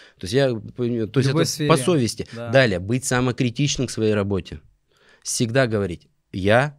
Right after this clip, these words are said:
Speaker 1: могу сделать лучше». Да, не совсем, э, это правильно. Всегда принимать, э, критику адекватно, а не так вот, допустим,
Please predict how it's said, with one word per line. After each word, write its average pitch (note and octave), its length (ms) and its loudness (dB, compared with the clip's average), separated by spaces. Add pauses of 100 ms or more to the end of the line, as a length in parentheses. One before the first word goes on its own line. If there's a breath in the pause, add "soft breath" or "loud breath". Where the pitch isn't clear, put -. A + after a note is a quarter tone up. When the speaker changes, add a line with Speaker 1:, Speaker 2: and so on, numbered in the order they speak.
(120)
Speaker 1:
могу G#2+ 500 -4
сделать F#2+ 500 -6
лучше». F2 340 -10 (240)
Да, A2+ 240 2
не C3 140 -2
совсем, A2 480 -8 (460 loud breath)
э, F2 280 -6
это G2 140 -4
правильно. E2+ 400 -6
Всегда A2+ 520 -2
принимать, A2 600 -4
э, F#2+ 260 -10
критику G#2+ 680 -6 (420)
адекватно, F#2+ 600 -4
а A2 80 -6
не F#2+ 140 -4
так F2+ 240 -4
вот, - 360 -16
допустим, F2 340 -14